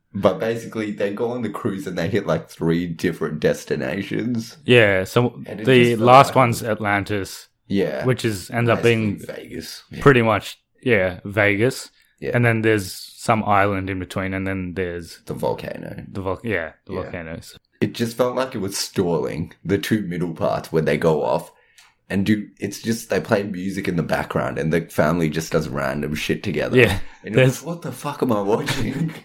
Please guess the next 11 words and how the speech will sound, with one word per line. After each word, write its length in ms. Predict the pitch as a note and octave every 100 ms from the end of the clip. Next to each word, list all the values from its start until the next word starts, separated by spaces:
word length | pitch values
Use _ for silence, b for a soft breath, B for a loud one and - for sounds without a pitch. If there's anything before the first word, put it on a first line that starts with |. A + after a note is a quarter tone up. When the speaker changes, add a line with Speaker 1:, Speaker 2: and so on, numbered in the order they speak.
| -
Speaker 1:
<laughs> 200 | - -
Like, 220 | C#3 C#3
there's 160 | D3+ C3+
this 160 | B2 B2
part 360 | - D3+ B2
with 200 | B2+ A2
the, 280 | A#2 A2 G#2+
uh, 180 | G#2 G2
volcano 1080 | G2 - A#2 A2 A2 A2 A2+ A2 - - - b b b b -
and 160 | G#2+
they 320 | G#2+ G2+ G#2